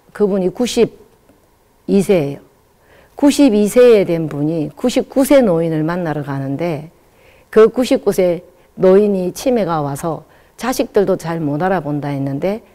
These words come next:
동서되는 분을 만나고는 눈물을 펑펑 쏟으시면서 "인자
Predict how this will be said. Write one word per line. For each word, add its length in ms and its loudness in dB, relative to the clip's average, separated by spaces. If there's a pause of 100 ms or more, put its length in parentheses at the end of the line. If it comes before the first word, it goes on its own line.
(200)
동서되는 640 2
분을 220 -2
만나고는 760 -4 (320)
눈물을 320 6
펑펑 360 -4
쏟으시면서 840 -4 (880)
"인자 580 2